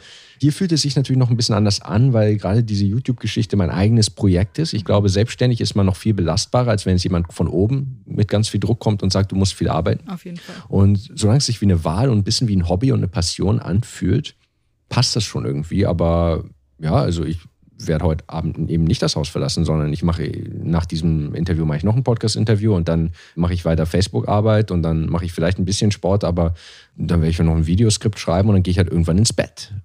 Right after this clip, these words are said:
Speaker 2: Mhm.
Speaker 1: Und vielleicht lese ich noch eine halbe Stunde, aber man kann nicht jeden Abend irgendwie ausgehen oder, äh, jeden Abend einen Film gucken oder so und diese ganzen Sachen machen. Das
Speaker 2: Ja.
Speaker 1: ist schon der Trade-off.
Speaker 2: Ja. Aber ich meine, am Ende lohnt es sich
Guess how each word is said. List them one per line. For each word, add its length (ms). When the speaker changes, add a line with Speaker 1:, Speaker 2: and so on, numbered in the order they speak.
Speaker 2:
Mhm. 300
Speaker 1:
Und 100
vielleicht 220
lese 160
ich 40
noch 100
eine 120
halbe 200
Stunde, 360
aber 260
man 280
kann 140
nicht 140
jeden 200
Abend 340
irgendwie 260
ausgehen 600
oder, 640
äh, 60
jeden 240
Abend 180
einen 100
Film 300
gucken 520
oder 180
so 200
und 440
diese 160
ganzen 240
Sachen 220
machen. 160
Das 100
Speaker 2:
Ja. 60
Speaker 1:
ist 60
schon 160
der 100
Trade-off. 420
Speaker 2:
Ja. 160
Aber 120
ich 120
meine, 400
am 140
Ende 580
lohnt 400
es 140
sich 600